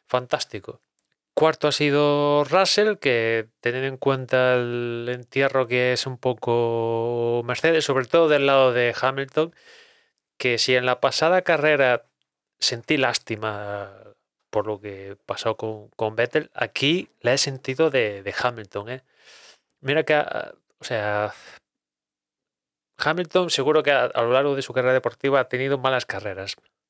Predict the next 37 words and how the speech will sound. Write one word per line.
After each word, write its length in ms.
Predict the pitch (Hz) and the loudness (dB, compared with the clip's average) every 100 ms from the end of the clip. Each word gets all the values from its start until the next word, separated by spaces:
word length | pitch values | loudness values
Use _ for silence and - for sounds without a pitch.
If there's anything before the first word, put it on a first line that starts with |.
| _ _ | _ _
pero 340 | - 123 120 - | 0 2 2 0
lo 140 | 127 123 | 0 2
de 80 | |
este 200 | 165 175 | 2 2
fin 140 | 170 156 | 0 -2
de 60 | |
semana 520 | - 123 143 156 175 - _ | -2 -2 -2 0 -2 -6 _
quizás 540 | - 120 - 160 185 185 | -10 -8 -2 0 2 2
sea 340 | - 151 165 | 2 4 4
el 120 | 175 | 2
peor 460 | - - 131 139 165 | -2 0 2 2 -2
fin 500 | - - 165 151 147 | -6 -4 -2 -2 -2
de 80 | 143 | -2
semana, 680 | 139 127 131 147 156 165 - _ | -2 -2 -2 -2 -2 -4 -6 _
desde 320 | 139 131 127 | -4 -2 2
luego 240 | 139 170 175 | 4 4 2
de 60 | |
los 120 | 160 170 | 0 -2
últimos 360 | 147 156 156 | -4 -4 0
diez 220 | 147 139 | 0 0
años, 400 | 165 185 214 - _ _ - _ _ | -2 -2 -10 -14 _ _ -20 _ _
es 100 | - | -10
el 80 | 135 | -10
peor 220 | - 131 | -4 -4
fin 160 | 131 127 | -4 -6
de 80 | 120 | -8
semana 340 | 120 123 131 | -6 -6 -4
que 100 | 127 | -6
se, 360 | - 113 110 - | -8 -10 -14 -16
que, 180 | - 98 | -20 -6
que 120 | 107 | -4
le 100 | 104 | -2
recuerdo 400 | 104 - 113 107 | -4 -2 -2 -4
a 40 | - | -4
Hamilton. 400 | 107 101 - 104 | -8 -8 -16 -4
Totalmente 540 | 135 190 202 196 - | 0 2 2 -2 -4
impotente, 880 | 151 - 123 180 196 185 - 208 202 | -8 -2 0 2 0 -2 0 0 -2